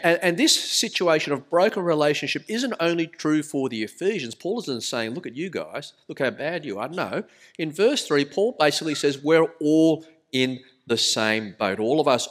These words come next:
also lived among them at one time." Each of us, in our own way, have sinned against God. And if we're gonna be honest, we know that's true, don't we? I mean,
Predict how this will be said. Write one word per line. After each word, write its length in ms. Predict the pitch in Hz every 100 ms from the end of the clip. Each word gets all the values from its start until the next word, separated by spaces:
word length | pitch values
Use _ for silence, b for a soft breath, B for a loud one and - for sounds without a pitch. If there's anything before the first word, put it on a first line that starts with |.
| -
also 480 | 147 160 - 117 101
lived 340 | 117 127 127 -
among 440 | 107 107 117 117
them 200 | 110 110 -
at 160 | 101 101 -
one 300 | 107 98 98
time." 380 | - 190 185 95 - b b b b b _ -
Each 260 | 247 269 165
of 100 | 104
us, 460 | - - - - _ _ _ _ _
in 80 | 127
our 140 | 117
own 180 | 127 156
way, 220 | 117 95
have 180 | 104 110
sinned 460 | - - 98 98 95 113
against 680 | 98 101 90 90 - _
God. 480 | - 120 277 87 76 _ _ _ _ _ _ _ _ _ _ _ _ -
And 380 | 120 110 107 98 _ _
if 160 | 131 127
we're 80 | 110
gonna 200 | 175 185
be 120 | 147
honest, 540 | 90 101 127 - - _ _
we 140 | 131 135
know 180 | 104
that's 200 | 110 127
true, 180 | - 196
don't 240 | 147 143 78
we? 80 | - _ _ _ _ _ _ _ _ _ _ _ _
I 60 | 104
mean, 380 | 101 95 92